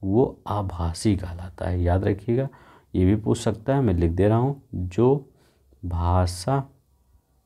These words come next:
नहीं बोलता है, ठीक है, तो जो भाषा नहीं बोलता है वो क्या कहलाता है? आभासी कहलाता है। आप परिमेय किस वाक्यांश के लिए एक शब्द है?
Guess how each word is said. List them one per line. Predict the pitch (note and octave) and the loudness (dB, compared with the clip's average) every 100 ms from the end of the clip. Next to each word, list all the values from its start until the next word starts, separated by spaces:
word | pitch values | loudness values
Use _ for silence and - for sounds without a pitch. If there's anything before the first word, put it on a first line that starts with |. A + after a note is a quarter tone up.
| _ _ _ _ _ B2+ | _ _ _ _ _ 0
नहीं | A#2 G2+ F#2+ F2+ A2+ C3 D#3+ - _ _ _ _ _ _ _ _ - - | 2 4 4 2 2 2 0 -4 _ _ _ _ _ _ _ _ -6 2
बोलता | G#2 F#2 F2+ F2 F2 F#2 F2+ | 4 6 6 4 2 0 0
है, | F2 B2 - _ _ _ _ | -2 -6 -14 _ _ _ _
ठीक | - E3 | -4 0
है, | G#2 | 0
तो | - | 0
जो | E2+ G#2+ B2+ | 2 4 4
भाषा | A2+ F2 E2+ F2 A2+ | 4 0 0 0 0
नहीं | F#2+ F2 A2 | 0 0 0
बोलता | A2 G#2 G#2 - | 0 -2 -2 -2
है | A#2 C3+ C#3+ - - - - | 2 2 -2 -10 -20 -16 -2
वो | A2 | 0
क्या | G#2+ A#2 | 2 2
कहलाता | A#2+ A#2 A#2 A#2 D#3+ | 4 4 2 0 0
है? | D#3+ - | -2 -2
आभासी | F#2+ F2 E2 F2+ F2 - F#2+ | 2 2 2 0 -2 -6 -10
कहलाता | - - - - - | -8 -10 -14 -16 -10
है। | G2+ A#2 - _ _ _ _ _ _ _ _ _ _ _ _ _ _ _ _ - - - | -10 -10 -16 _ _ _ _ _ _ _ _ _ _ _ _ _ _ _ _ -20 -20 -2
आप | - C3+ C#3 - | 4 4 4 4
परिमेय | G#2 G2 G2 A#2 | 6 6 6 4
किस | B2+ - C#3 - | 2 0 -2 0
वाक्यांश | G2+ G2 F2+ - A2 A2+ C3 - | 2 2 2 2 4 6 4 0
के | A2+ | -2
लिए | G2+ G2 A#2 - G#2 | 2 4 2 2 0
एक | G#2+ | 0
शब्द | - - G2 - | -4 -6 -4 -8
है? | - - | -10 -14